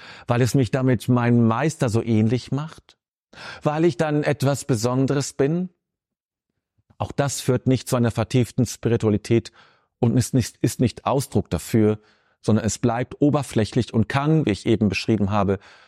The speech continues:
sogar Menschen verletzen, kränken und da großen Schaden anrichten.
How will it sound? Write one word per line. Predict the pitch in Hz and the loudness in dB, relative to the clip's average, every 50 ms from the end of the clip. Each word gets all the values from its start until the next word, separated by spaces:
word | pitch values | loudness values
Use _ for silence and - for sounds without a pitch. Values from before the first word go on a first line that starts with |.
| _ _ _ | _ _ _
sogar | - 139 123 131 117 | -4 -2 0 2 2
Menschen | 110 104 98 95 - 101 | 2 2 0 0 -4 -6
verletzen, | - - 98 85 95 95 - - - 120 107 104 - _ _ _ _ _ | -4 -2 -2 -2 -2 -2 -4 -4 -2 0 0 -2 -4 _ _ _ _ _
kränken | - - 101 98 95 - - 98 95 92 - _ _ _ _ _ _ _ _ _ | -6 -2 0 0 0 0 0 -2 -2 -2 -4 _ _ _ _ _ _ _ _ _
und | - 120 117 | -2 0 0
da | 123 123 123 123 123 131 - _ _ _ _ - 254 | 2 0 0 -2 -4 -8 -12 _ _ _ _ -20 -10
großen | - 113 110 123 151 151 - - 131 | -2 2 2 4 4 2 0 -2 -4
Schaden | - - 107 90 95 - - | -4 -2 -2 -2 -2 -2 -4
anrichten. | - 82 80 - - - - - _ - | -4 -4 -6 -8 -10 -14 -18 -18 _ -20